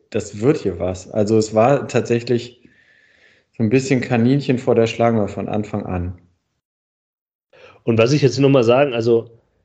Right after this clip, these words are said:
Speaker 2: ich hätte, glaub ich, habe ja, war ja vor dem Spiel kein Vertreter davon, wenn man gegen Bremen verliert, dass man halt, äh, Preußer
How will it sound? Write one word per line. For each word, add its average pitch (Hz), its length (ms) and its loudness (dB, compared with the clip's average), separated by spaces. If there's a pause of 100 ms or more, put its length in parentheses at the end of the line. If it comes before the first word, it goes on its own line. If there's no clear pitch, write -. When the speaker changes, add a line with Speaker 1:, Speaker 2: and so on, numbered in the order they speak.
(1200)
Speaker 2:
ich 107 100 -8
hätte, 180 180 4
glaub 135 160 4
ich, 135 180 -2
habe 143 380 0
ja, 123 200 2
war 135 140 0
ja 135 100 -2
vor 151 180 -2
dem 135 100 -2
Spiel 120 200 -8
kein 135 240 -4
Vertreter 127 420 -2
davon, 117 400 -2
wenn 113 100 -2
man 117 100 -2
gegen 110 200 -2
Bremen 113 320 0
verliert, 98 560 -2
dass 95 160 -4
man 95 140 -4
halt, 90 280 -2
äh, 87 140 -10
Preußer 87 540 0